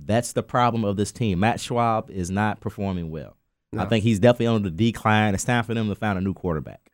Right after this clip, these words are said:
Speaker 1: If they're gonna
Speaker 2: They got Andre Johnson. They got Arian Foster.
Speaker 1: Arian Foster.
Speaker 2: They
Speaker 1: But
Speaker 2: say
Speaker 1: they
Speaker 2: they've got an okay offensive line, I think. I mean,
Speaker 1: Schwab is not performing well at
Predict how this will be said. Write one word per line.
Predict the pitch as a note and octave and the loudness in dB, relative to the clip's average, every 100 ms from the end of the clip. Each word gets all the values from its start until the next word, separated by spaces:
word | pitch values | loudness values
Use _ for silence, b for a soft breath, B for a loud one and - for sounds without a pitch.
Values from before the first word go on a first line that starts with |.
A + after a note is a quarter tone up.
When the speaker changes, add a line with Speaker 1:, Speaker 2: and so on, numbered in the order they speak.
| _ | _
Speaker 1:
If | - | -6
they're | C#2+ G2+ | 0 2
gonna | F#2+ F#2 | 2 2
Speaker 2:
They | |
got | D#3 G3 G3+ | 4 4 4
Andre | G3+ G3 F#3+ | 4 4 4
Johnson. | D#3+ E3+ E3+ F#3+ F#3 - _ _ _ | 4 2 2 -2 -2 -6 _ _ _
They | - B2+ | -2 0
got | C3 E3+ - - | 2 2 0 -2
Arian | C3+ D#3+ F3 | 2 4 4
Foster. | E3 D#3+ D#3 - F#3+ | 4 2 2 -2 -4
Speaker 1:
Arian | D3+ F#2 A#2 | -2 -4 -4
Foster. | G#2+ G#2 - C3 - _ | -6 -8 -8 -16 -18 _
Speaker 2:
They | B2 | -2
Speaker 1:
But | |
Speaker 2:
say | F3+ | 2
Speaker 1:
they | F3+ F3+ | 2 2
Speaker 2:
they've | |
got | E3 D#3+ | 0 0
an | C#3+ | 0
okay | D3+ F3 D#3+ | 0 0 0
offensive | D3 - D3+ C#3 | 0 -2 -4 -2
line, | B2 C#3 | -2 0
I | C3+ | -2
think. | - C#3+ - - | -4 -8 -10 -8
I | |
mean, | A2 A2 | -6 -6
Speaker 1:
Schwab | G2 - F#2+ G2 F#2+ | -8 -6 0 0 0
is | F#2 | -2
not | G2 F#2+ | -4 -4
performing | - - G2 F#2 | -8 -8 -4 -4
well | F#2 | -4
at | F2 | -6